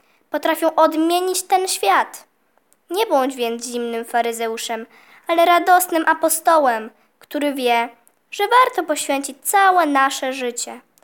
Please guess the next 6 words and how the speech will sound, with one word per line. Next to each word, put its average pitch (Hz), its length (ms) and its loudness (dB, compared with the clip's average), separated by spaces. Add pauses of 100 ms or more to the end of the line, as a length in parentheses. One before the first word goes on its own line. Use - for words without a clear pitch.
(520)
czyli 285 200 -6
tak 349 200 -2
naprawdę 269 720 0 (360)
nasze 262 300 -2
ludzkie 262 440 -4
nic, 269 420 -8